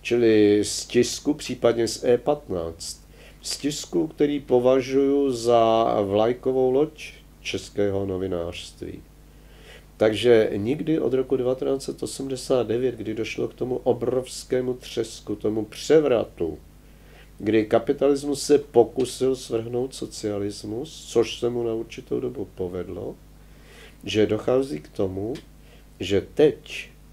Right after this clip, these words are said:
se propadneme do tak strašlivé, eh, krize,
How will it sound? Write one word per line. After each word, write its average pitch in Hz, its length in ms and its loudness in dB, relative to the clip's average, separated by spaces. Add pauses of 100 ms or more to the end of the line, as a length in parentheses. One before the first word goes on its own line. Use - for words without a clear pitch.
(160)
se - 260 -4
propadneme 135 680 -2
do 113 120 -2
tak - 320 -4
strašlivé, 127 1200 0
eh, - 40 -6 (800)
krize, 135 460 -6